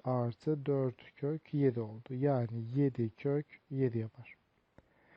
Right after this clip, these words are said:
Arkadaşlar, eee, hangisiyle çarpılırsa sonuç doğal sayı olur diye sorulmuştu.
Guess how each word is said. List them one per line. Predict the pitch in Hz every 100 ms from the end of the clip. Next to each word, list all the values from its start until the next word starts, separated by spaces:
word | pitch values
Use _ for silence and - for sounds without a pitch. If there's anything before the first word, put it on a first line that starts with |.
| - - - - _ _ _ _ _ _ _ _
Arkadaşlar, | 139 180 160 170 165 - - - - -
eee, | 131 127 123 123 123 123 123 127 127
hangisiyle | - 175 185 156 143 120 120
çarpılırsa | - 135 131 135 147 151 139
sonuç | - 156 156 -
doğal | 123 139
sayı | - 156 160
olur | 156 156
diye | 156 156
sorulmuştu. | - 143 147 147 156 - - 151